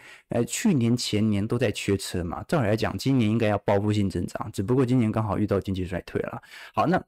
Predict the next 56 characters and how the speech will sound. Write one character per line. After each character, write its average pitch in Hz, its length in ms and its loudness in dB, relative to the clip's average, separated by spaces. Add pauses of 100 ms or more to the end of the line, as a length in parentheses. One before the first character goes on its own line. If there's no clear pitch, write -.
不 240 80 0
管 147 140 0
如 85 100 -4
何， - 160 -6
你 98 120 -4
看 151 80 0
到 156 80 0
中 170 160 0
国 135 100 2
五 98 160 -2
月 123 140 4
份 117 160 0
的 95 40 0
新 107 160 0
能 98 160 2
源 95 140 -2
车 - 220 -4
啊， - 120 -4 (340)
销 - 160 0
量 175 140 4
年 113 160 4
增 120 140 2
率 110 60 2
还 101 120 0
是 107 100 -2
高 113 140 0
达 95 140 2
六 101 100 2
成 87 240 -8
一 - 80 -6
啦， - 300 -8
然 101 100 0
后 113 60 4
就 143 80 4
说 151 320 4
它 - 120 -4
就 180 120 0
是 156 160 4
没 151 640 2
有 123 180 4
预 160 120 2
期 - 160 -6
的 110 80 2
这 117 120 0
么 98 100 2
好 - 240 -6 (160)
啊， 104 100 -4
但 151 140 2
是 147 400 0
还 127 160 0
勉 120 100 4
强 104 160 0
可 104 140 -4
以 - 80 -4
接 101 240 -4
受。 - 260 -4